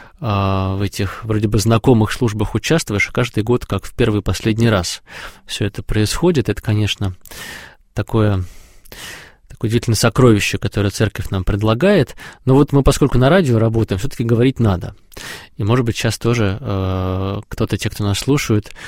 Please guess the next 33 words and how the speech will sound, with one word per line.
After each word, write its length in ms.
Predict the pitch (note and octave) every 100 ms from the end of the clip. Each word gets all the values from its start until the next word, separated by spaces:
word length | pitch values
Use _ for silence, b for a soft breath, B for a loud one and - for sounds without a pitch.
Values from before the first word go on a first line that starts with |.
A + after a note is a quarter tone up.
| B B -
нуждаются 400 | G#2 A#2+ B2 -
в 40 |
собеседнике 720 | - A#2 - A2 F#2 F2 F#2+
и 20 |
в 60 | F#2+
этот 260 | G#2 G#2+
день. 260 | G#2+ G2+ - - B B B B B
И 40 |
вы 60 | B2
знаете, 360 | A#2+ G3 - A#2
я 200 | C3 D3
вот 200 | C#3+ -
с 20 |
чего 180 | - C3+
бы 100 | B2
хотел 280 | A#2+ C3
начать. 520 | A#2+ A#2 - A2 - - b b - - _ _ _
Один 400 | - A2 G2 B2+
мой 100 | A2
знакомый 340 | G2 A#2 C3+ A2
священник 460 | - - F#3 D3+
как-то 240 | A2 - A2+
сказал 400 | - A2+ C3 C#3+
мне 140 | G#2+
такую 280 | G#2 - A2+
вещь, 280 | F#3 - - B B B B -
казалось 360 | A#2 B2 A#2+
бы, 120 | A2
спорную, 500 | G#2+ - E3 F#3 C3
с 40 | G2+
другой 260 | G#2 G#2
стороны, 300 | C#3 - A2
интересную. 720 | A2+ A2 B2 B2+ G2+ - G2